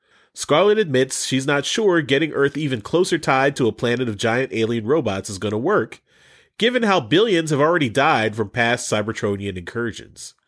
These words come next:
But Roadblock reminds her that the only constant in this brave new world is change. And right now there aren't any threats on the horizon on Earth,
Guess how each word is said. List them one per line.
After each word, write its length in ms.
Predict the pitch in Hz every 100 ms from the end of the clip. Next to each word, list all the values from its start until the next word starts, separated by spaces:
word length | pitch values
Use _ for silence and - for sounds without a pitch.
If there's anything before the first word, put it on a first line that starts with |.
| _ _ _
But 140 | 123
Roadblock 480 | 117 165 208 196 196
reminds 440 | 196 175 185 208 143
her 140 | 117
that 140 | 117
the 140 | 113 117
only 220 | 156 190
constant 520 | - 180 180 - 131
in 100 | 117
this 160 | 123 117
brave 340 | 90 104 127
new 120 | 123 139
world 440 | 131 156 98 95
is 180 | - -
change. 680 | - 104 107 85 85 - - _ _ _ _
And 120 | 95
right 240 | 101 135 131
now 260 | 135 131
there 240 | 127 123 131
aren't 260 | 127 131 - _ _
any 280 | 123 156 175
threats 420 | - 127 135 -
on 140 | 113
the 80 | 120
horizon 480 | 120 117 117 113 104
on 160 | 104
Earth, 320 | 156 131 127